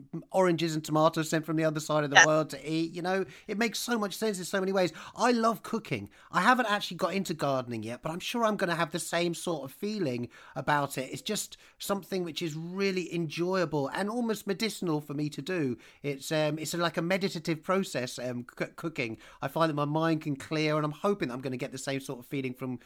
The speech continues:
Speaker 1: from gardening, which we're definitely intending to invest time in over the coming years. Do you get those feelings?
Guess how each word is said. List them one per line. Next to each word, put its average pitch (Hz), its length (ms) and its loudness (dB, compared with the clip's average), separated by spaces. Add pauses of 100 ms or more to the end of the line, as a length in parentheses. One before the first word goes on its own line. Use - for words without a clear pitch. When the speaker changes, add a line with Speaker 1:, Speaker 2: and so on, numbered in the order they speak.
(100)
Speaker 1:
from 131 160 -6
gardening, 147 480 0
which 120 160 -8
we're 151 120 -2
definitely 139 500 -2
intending 135 500 -2
to 123 260 -2 (200)
invest 139 480 -2 (120)
time 143 360 -2
in 113 100 -8
over 117 260 -8
the 117 160 -8
coming 123 320 -6
years. 123 400 -4 (840)
Do 160 80 2
you 175 60 2
get 180 100 4
those 175 180 2
feelings? 185 480 -4